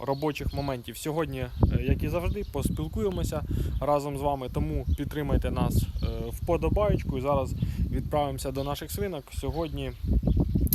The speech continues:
е, багато буде, я би так сказав, конструктиву. Так, друзі, тепер до наших пацюлят, до наших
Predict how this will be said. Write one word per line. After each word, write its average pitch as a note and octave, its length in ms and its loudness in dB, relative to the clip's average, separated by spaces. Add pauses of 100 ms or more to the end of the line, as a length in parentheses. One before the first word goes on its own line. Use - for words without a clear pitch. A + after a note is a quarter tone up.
е, - 200 0
багато C#3+ 380 2
буде, C3 380 0
я C3 140 2
би C3 100 -2
так E3+ 140 0
сказав, - 440 2 (580)
конструктиву. - 600 0
Так, E3 220 -4
друзі, D3 200 -2
тепер F#3+ 440 6 (360)
до E3+ 100 10
наших G3 380 6
пацюлят, A#3 480 8 (160)
до D#3+ 200 8
наших F3 340 4